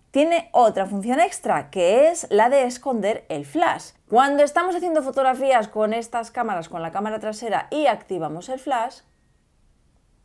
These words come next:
¿veis que vuelve a salir? ¡Foto! Lo habéis visto, ¿no? Así que este módulo se va a activar en dos casos. En el caso en el que queramos utilizar el flash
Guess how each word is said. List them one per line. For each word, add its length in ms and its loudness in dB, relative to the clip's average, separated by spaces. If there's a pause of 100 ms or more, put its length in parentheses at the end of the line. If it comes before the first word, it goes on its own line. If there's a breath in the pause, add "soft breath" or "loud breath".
(240)
¿veis 300 -4
que 100 -4
vuelve 160 -2
a 80 -4
salir? 420 -10 (960)
¡Foto! 580 2 (2000)
Lo 60 0
habéis 140 4
visto, 300 -8
¿no? 240 -4 (160 loud breath)
Así 240 -2
que 120 4
este 180 -2
módulo 420 2
se 140 -8
va 80 2
a 40 2
activar 460 0
en 180 0
dos 240 0
casos. 520 -10
En 100 -6
el 160 -4
caso 480 0
en 120 -2
el 140 -2
que 140 -4
queramos 320 -6
utilizar 560 0
el 220 -2
flash 480 2